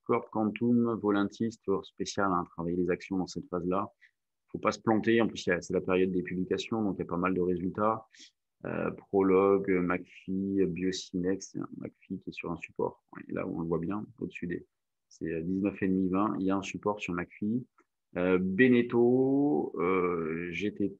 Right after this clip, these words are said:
T, Bic, Gessi, qui est sur un petit support aussi. Bon, c'est Gessi, hein, deux centimes.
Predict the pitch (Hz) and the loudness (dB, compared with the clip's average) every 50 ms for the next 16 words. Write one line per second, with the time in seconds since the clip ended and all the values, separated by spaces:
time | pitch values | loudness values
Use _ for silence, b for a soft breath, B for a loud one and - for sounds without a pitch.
0 | _ - 107 110 113 113 110 104 95 95 - 110 110 - _ _ - - 110 104 | _ -2 0 0 0 0 0 -2 -4 -6 -6 -6 -8 -8 _ _ -4 -2 0 0
1 | 101 98 98 98 92 98 95 - - - - 95 98 107 110 117 120 120 _ _ | 0 -2 -2 -4 -4 -4 -6 -8 -12 -10 -8 -6 -4 -2 -4 -4 -6 -8 _ _
2 | _ _ _ _ _ _ _ _ _ _ _ _ _ _ _ - - 90 87 - | _ _ _ _ _ _ _ _ _ _ _ _ _ _ _ -10 -8 -8 -8 -6
3 | - 95 90 87 - - - 90 - - - 90 - 90 90 92 90 90 - - | -6 -6 -6 -6 -6 -8 -10 -8 -8 -8 -8 -8 -4 -2 -2 0 -2 -2 -6 -6
4 | - 87 87 85 - - - - - - 82 85 - - - - - - 90 - | -6 -6 -6 -6 -8 -10 -12 -14 -14 -14 -12 -12 -14 -12 -12 -12 -12 -12 -12 -10
5 | - - 90 87 - 92 90 - - 95 101 98 90 92 | -8 -8 -8 -6 -8 -8 -8 -6 -6 -6 -6 -6 -8 -10